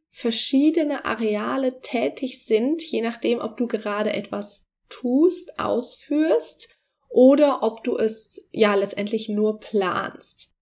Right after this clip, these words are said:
Und genau dieses Umswitchen, das kostet uns Kraft, das kostet uns Ausdauer. Außerdem ist es zusätzlich dazu so, dass, ja, in dem Moment, wo du planst und direkt weißt, dass direkt im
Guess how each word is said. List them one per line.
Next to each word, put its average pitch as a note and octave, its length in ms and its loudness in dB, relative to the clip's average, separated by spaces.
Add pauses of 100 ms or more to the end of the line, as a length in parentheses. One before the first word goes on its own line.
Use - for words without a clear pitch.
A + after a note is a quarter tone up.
Und A3 200 -2
genau A3 360 4
dieses C4 420 -2
Umswitchen, - 1200 -2
das G#3 300 -8
kostet A#3 640 -2
uns A3 760 -6
Kraft, A3+ 460 -4
das - 160 -6
kostet - 440 -8
uns G#3 280 -6 (140)
Ausdauer. - 880 -4 (100)
Außerdem A#3+ 540 2
ist - 160 -6
es - 240 -6
zusätzlich A#3 840 4
dazu G#3+ 760 -6
so, G#3 540 4 (340)
dass, G3+ 600 -4
ja, A#3 200 0
in G3+ 100 0
dem A3 140 6
Moment, A3+ 380 0
wo A#3 60 0
du G#3+ 100 0
planst C4 680 -2
und A3+ 220 -2
direkt A3 720 -4 (340)
weißt, A#3+ 480 -2
dass A#3 120 -6
direkt A#3 300 -2
im A#3 140 0